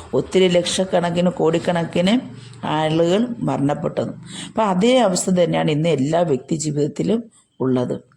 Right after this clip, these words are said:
അതായത് ഒരു അസുഖം വന്ന് ഒന്ന് വീണാൽ തീരുന്നതേ ഉള്ളൂ ഒരു മനുഷ്യൻ്റെ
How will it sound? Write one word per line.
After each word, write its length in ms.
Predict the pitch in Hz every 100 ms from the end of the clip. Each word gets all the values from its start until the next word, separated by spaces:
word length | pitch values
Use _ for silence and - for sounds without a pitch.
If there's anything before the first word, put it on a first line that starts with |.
| _ _ -
അതായത് 460 | 135 147 151 151 160
ഒരു 260 | 151 156
അസുഖം 520 | 165 143 - 185 202 190
വന്ന് 380 | 151 156 202 269 - - -
ഒന്ന് 280 | 160 180 214
വീണാൽ 720 | 185 147 151 156 175 190 240 302 - _ _ _ _ -
തീരുന്നതേ 580 | 151 156 160 175 160
ഉള്ളൂ 280 | 147 131 151
ഒരു 160 | 151 143
മനുഷ്യൻ്റെ 680 | 147 113 120 135 147 170 233